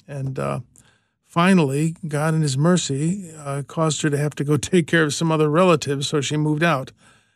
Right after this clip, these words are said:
It preserved the marriage. But my mother said, "If divorce had been easy, your father and I would have divorced in the first two years of marriage, but it was not easy." And they had a long and joyful, happy marriage that produced seven children, of whom I am the seventh.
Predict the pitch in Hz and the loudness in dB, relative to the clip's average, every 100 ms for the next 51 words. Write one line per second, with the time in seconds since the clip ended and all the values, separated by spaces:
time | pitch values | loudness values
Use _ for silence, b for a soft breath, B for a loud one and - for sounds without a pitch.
0 | b 147 - 147 147 127 135 151 185 165 | b -6 -2 0 2 0 0 0 0 -2
1 | 139 - _ _ _ _ - - 180 175 | -8 -12 _ _ _ _ -8 0 4 6
2 | 190 196 - 165 156 - 175 - 170 147 | 6 4 2 0 -2 -2 -4 0 0 4
3 | 190 226 - 208 175 180 175 185 170 143 | 6 4 2 -2 0 0 2 2 2 0
4 | 143 143 180 143 - 151 156 156 147 139 | -4 -4 -2 -2 -2 0 0 2 0 0
5 | 143 143 147 139 139 135 131 - _ _ | 0 -2 -4 -6 -4 -4 -6 -10 _ _
6 | 151 127 127 127 147 127 64 135 - 143 | -4 -4 -6 -6 -6 -6 -6 -8 -8 -8
7 | - 120 135 - 143 147 139 156 - 71 | -6 -8 -10 -10 -8 -6 -4 -4 -4 -6
8 | - - B B B B 156 147 147 143 | -10 -12 B B B B -2 0 2 0
9 | 147 151 151 139 139 135 - 147 135 135 | 2 2 2 0 -4 -8 -10 -4 -4 -6
10 | _ - 156 151 131 - - - - - | _ 0 4 4 2 -4 -14 -16 -20 0
11 | 175 170 143 143 147 139 135 - - 147 | 0 0 -4 -2 -4 -4 -6 -8 -4 -2
12 | 139 - 147 139 - 170 143 139 151 156 | -2 -4 -4 -4 -2 -2 0 0 0 0
13 | 151 139 131 - 160 131 123 | 0 -2 -4 0 0 0 -10